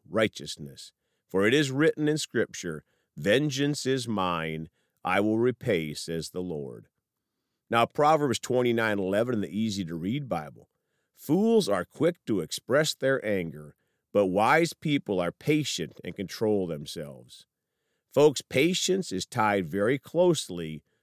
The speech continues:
to controlling our anger. Wise people are patient and in control of themselves. Now, Proverbs twenty-nine eleven in the New King James Bible, "A fool vents all his feelings,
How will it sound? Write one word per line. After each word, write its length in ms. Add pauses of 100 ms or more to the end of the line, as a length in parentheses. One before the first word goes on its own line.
(140)
to 100
controlling 680
our 300
anger. 520 (540)
Wise 520
people 500
are 140
patient 760 (220)
and 140
in 160
control 540
of 80
themselves. 840 (680)
Now, 160
Proverbs 560
twenty-nine 580
eleven 320
in 40
the 60
New 180
King 300
James 360
Bible, 480 (360)
"A 140
fool 460
vents 400
all 260
his 280
feelings, 720